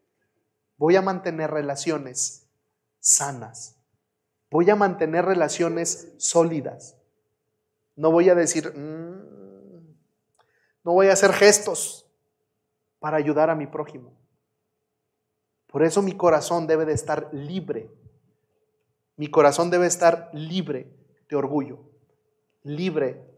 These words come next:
de egoísmo, para poder servir a los demás.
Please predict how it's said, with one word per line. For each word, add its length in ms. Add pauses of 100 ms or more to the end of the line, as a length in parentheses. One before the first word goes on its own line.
(100)
de 80
egoísmo, 560 (1040)
para 260
poder 300
servir 680 (260)
a 120
los 180
demás. 560